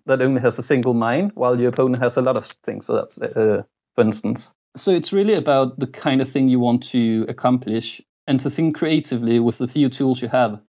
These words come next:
You don't need to understand everything in depth. You just need to know what you, the problem you're trying to solve, and just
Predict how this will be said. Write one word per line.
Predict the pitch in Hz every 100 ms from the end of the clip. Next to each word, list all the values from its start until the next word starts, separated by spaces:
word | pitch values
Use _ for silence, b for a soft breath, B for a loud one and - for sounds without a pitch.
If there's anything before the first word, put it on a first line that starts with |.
| _
You | 147
don't | 175 208
need | 202
to | -
understand | 135 127 143 135 135 - _ _ -
everything | 160 160 - 120 110
in | 110
depth. | 104 127 127 131
You |
just | 127 139 - - _ -
need | 196 190
to | - 180 160 160 -
know | 165 180 190
what | 151 143 -
you, | 131 -
the | - - 156 139
problem | 151 139 147
you're | 131
trying | 123 117
to | -
solve, | - 214 - _ _ -
and | 135
just | 131 - - -